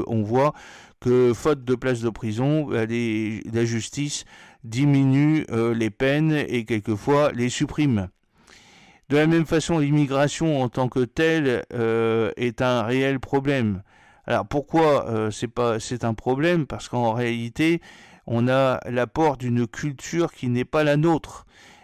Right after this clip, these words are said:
Et la culture qui est la nôtre se dilue au sein de la culture. Et on sait très bien qu'une nation multiculturelle ne peut pas fonctionner, puisqu'il y a plusieurs codes, et ces codes différents font que,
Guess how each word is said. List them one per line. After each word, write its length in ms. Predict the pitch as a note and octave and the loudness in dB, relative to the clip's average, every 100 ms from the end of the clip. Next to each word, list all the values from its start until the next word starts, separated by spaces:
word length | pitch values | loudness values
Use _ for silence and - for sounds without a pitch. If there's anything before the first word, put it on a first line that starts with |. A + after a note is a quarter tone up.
| - | -6
Et 460 | B2+ C3 B2+ A#2+ A#2 | 0 2 4 2 0
la 120 | B2 | -4
culture 580 | B2+ E3 D#3+ - E3 D3 | -4 -4 -4 -2 0 0
qui 220 | - B2+ | -2 -2
est 80 | A2+ | 0
la 140 | A2 A#2 | 0 0
nôtre 300 | D3+ D#3+ - | 0 -2 -4
se 180 | - | -4
dilue 720 | A#2+ A#2 C#3 E3 D#3 F3+ F#3+ F3 | -2 -4 -6 -6 -4 -2 0 2
au 220 | C3+ C3 | 2 0
sein 320 | - D3+ D#3 | -2 -2 0
de 100 | C#3 | 0
la 140 | C3+ | 0
culture. 580 | C3 D3+ D3 D#3 C3 G2+ | 0 -2 -4 -4 -4 -4
Et 160 | A2+ A2 | -4 -2
on 100 | A2 | -2
sait 200 | - A#2+ | -4 -6
très 180 | - A2 | -4 -2
bien 240 | B2+ D3 - - - - - | -2 -2 -4 -20 -20 -20 -2
qu'une 1200 | C3+ C3+ C3+ B2 B2+ B2 B2 A#2+ A#2+ A#2 D#2 - | 2 6 6 4 0 -2 0 2 2 0 -2 -4
nation 540 | B2 C3+ B2+ - C#3+ B2+ | -4 -2 -2 -2 0 0
multiculturelle 1300 | C#3 C#3+ - D3 - C3+ A2+ A#2+ A2+ C3 D3 D#3 - | 0 -2 -6 -10 -8 -8 -8 -6 -2 0 0 0 -2
ne 180 | B2 B2 | -4 -4
peut 220 | - A#2+ | -2 -4
pas 220 | - D3 | 0 0
fonctionner, 640 | C#3 D3 C3+ - D#3+ E3 C#3 | 0 -2 -2 0 0 0 -2
puisqu'il 400 | B2+ A2+ C3+ B2 | -6 -8 -4 -4
y 60 | |
a 60 | A2+ | -4
plusieurs 400 | - C#3 C3 - | -6 -4 -4 -2
codes, 360 | D#3+ E3 F3 E3+ - - - - | 0 2 0 -4 -10 -20 -20 -8
et 400 | - C3+ C3+ C3 | -2 0 2 0
ces 220 | - B2 | -2 -6
codes 380 | A2 C#3+ C#3 B2 | -2 2 2 2
différents 800 | A#2 A2+ C#3 - C3 A#2+ C#3+ D#3+ | -2 -4 -8 -4 -2 0 0 0
font 340 | D3+ D#3+ D#3+ D#3 | -2 0 0 0
que, 360 | - D3+ D#3 | 2 2 2